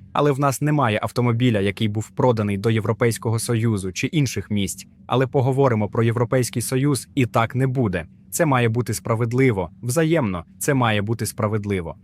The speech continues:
Це несправедливо. Вони практично нічого не приймають, але все одно вони відправляють.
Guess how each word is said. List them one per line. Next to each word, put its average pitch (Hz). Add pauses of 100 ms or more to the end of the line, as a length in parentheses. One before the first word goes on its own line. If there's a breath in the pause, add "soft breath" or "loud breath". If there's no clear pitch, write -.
(160)
Це 131
несправедливо. 92 (920)
Вони 190
практично 147
нічого 147
не 117
приймають, 113
але 135
все 143
одно 139
вони 117
відправляють. 113